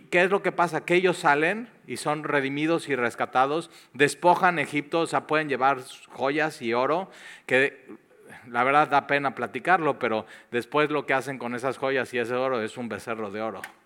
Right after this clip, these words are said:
Y do-, o sea, a veces el ser humano con lo que Dios le da y le regala, que es bueno, lo usa para algo malo. Y entonces ya están así y tienen las montañas atrás, está Moisés,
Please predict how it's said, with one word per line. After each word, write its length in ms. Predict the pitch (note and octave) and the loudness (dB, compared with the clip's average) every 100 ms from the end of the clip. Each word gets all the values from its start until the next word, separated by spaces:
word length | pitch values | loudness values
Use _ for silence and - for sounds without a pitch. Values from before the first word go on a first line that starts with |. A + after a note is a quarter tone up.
| _ _ _ _ - | _ _ _ _ -14
Y 60 | |
do-, 200 | G2 G#2 - | -10 -10 -12
o 80 | - | -10
sea, 240 | - C3 - - - | -4 -4 -6 -20 -2
a 140 | A#2+ | 2
veces 400 | B2+ E3 E3+ E3 | 4 4 2 -4
el 100 | C#3+ | -4
ser 160 | - D3 | -4 -4
humano 380 | D3 C#3+ C#3+ - | -2 -2 -4 -4
con 200 | B2+ A#2+ | -4 -2
lo 140 | A#2+ | -2
que 140 | C3 | -2
Dios 240 | A#2+ C#3 C#3 | 0 0 0
le 140 | C#3 | 0
da 180 | B2+ C3 | 0 0
y 20 | |
le 140 | B2 A2 | 0 -2
regala, 560 | G#2+ G#2 B2+ A2+ F2+ - | -2 0 0 0 -6 -4
que 100 | A#2+ | -4
es 100 | A#2+ | -2
bueno, 560 | D#3 E3 C3 A2 _ _ _ _ _ | 0 0 -2 -8 _ _ _ _ _
lo 100 | A2+ | -6
usa 200 | A#2+ B2 | -4 -4
para 240 | A#2+ A2 A2 | -4 -4 -2
algo 200 | A2 G2+ | -4 -6
malo. 340 | G2+ G2 D2 - _ _ _ _ _ _ - - - | -8 -10 -12 -20 _ _ _ _ _ _ -20 -14 -4
Y 80 | |
entonces 320 | C3 C3+ D#3 C#3+ | -2 0 0 4
ya 140 | D#3 | 4
están 280 | F3 F#3 F3+ | 6 2 2
así 400 | D3+ E3 D#3+ F3 | 0 0 0 0
y 180 | C3 D3 | 0 0
tienen 340 | D3+ E3+ E3+ | 2 2 4
las 160 | D3+ C3+ | 2 0
montañas 480 | C3+ B2+ D#3 E3+ D3 | -2 0 0 0 -4
atrás, 500 | A#2 C3+ C#3+ C#3+ D3+ | -2 4 4 2 -4
está 300 | B2 - D3 | -6 0 0
Moisés, 560 | D3+ B2+ C#3 D3 D3 | 0 -4 0 0 0